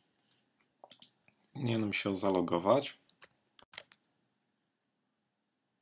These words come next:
Właściwie, przepraszam, powiedziałem nieprawdę. Można napisać maila na adres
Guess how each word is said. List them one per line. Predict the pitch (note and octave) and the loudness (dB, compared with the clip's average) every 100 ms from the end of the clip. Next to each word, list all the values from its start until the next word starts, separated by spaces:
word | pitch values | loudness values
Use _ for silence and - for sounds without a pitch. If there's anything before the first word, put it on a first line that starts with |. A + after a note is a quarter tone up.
| _ - | _ -2
Właściwie, | C3 B2 - A#2+ A2+ | 4 4 4 2 2
przepraszam, | - - G#2+ - F#2 | 0 0 2 2 0
powiedziałem | F2+ G#2+ A2+ A#2 A2 | 2 2 6 4 4
nieprawdę. | G#2 - G2 F#2 F#2+ - _ - - - - | 2 4 4 4 -4 -6 _ -20 -20 -8 -2
Można | A#2+ - E3+ C3 | 0 2 0 0
napisać | A#2+ A#2+ B2 - A2 - | -2 -2 0 2 0 0
maila | A2 A#2+ G#2+ G2 F#2 | 2 4 6 4 4
na | F#2+ G2 | 0 0
adres | - G2+ G2 - - | 0 0 -2 -2 -10